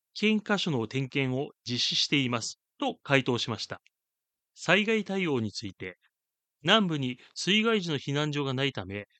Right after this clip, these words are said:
整備をしてほしいと意見があり、町からは避難所の整備の必要性は強く感じており、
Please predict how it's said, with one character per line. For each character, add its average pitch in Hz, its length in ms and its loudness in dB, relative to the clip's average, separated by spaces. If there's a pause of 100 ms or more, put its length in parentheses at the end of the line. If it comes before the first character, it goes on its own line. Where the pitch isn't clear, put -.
(140)
整 220 260 2
備 160 160 0
を 120 80 0
し - 80 -8
て 147 100 0
ほ 120 120 -4
し 113 280 -6
い 92 40 -14
と 101 140 -12
意 92 80 -12
見 131 200 0
が 95 100 -10
あ 87 60 -16
り、 98 200 -16 (760)
町 127 200 -2
か 214 120 4
ら 151 100 4
は 104 200 -2 (260)
避 147 80 -2
難 208 200 2
所 196 80 -2
の 196 100 -4
整 196 240 -2
備 165 120 -6
の 131 60 -2
必 - 180 -8
要 131 120 -2
性 120 160 -4
は 117 180 -4 (120)
強 240 280 0
く - 100 -8
感 120 240 -2
じ 110 140 -8
て 113 100 -2
お 101 120 -2
り、 107 160 -10